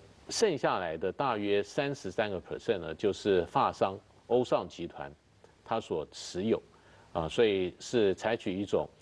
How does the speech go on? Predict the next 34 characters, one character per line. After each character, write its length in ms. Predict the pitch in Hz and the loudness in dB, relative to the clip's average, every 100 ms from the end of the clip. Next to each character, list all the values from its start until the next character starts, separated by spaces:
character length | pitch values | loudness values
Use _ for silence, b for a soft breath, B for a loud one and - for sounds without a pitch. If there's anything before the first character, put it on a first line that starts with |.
| B B | B B
合 320 | - - 101 117 | -8 2 4 4
资 360 | - 135 135 - - | 2 2 2 -2 -4
经 240 | - 139 | 0 2
营 140 | 107 80 | 0 -2
的 80 | |
一 80 | 87 | -2
个 100 | 87 | -2
模 280 | 78 76 76 | -4 -4 -6
式。 280 | - - 87 - - - B B B B B B B - - - | -6 -2 -2 -2 -18 -20 B B B B B B B -20 -20 -4
我 140 | 107 113 | 0 2
们 80 | |
来 160 | 185 127 | 2 0
看 200 | - 131 | -2 -4
一 40 | |
下， 200 | 113 117 95 | -2 -4 -4
在 260 | - 135 | -2 0
中 240 | 113 180 185 | 2 2 4
国 140 | 107 | 4
大 180 | 98 113 | 4 0
润 160 | 104 92 | 0 0
发 200 | 98 87 | 0 0
啊， 120 | 78 | 0
它 80 | 123 | -2
几 240 | 123 85 | -4 -6
个 140 | 76 92 | -2 -4
重 340 | - 175 95 | 0 0 0
要 200 | 113 92 | -2 -2
的 80 | 80 | -6
一 100 | 87 | -6
个 180 | 87 78 | -4 -6
里 200 | 76 67 | -8 -14
程 300 | - 78 78 | -12 -12 -4
碑 240 | 101 87 | 0 2
了。 100 | 85 | 2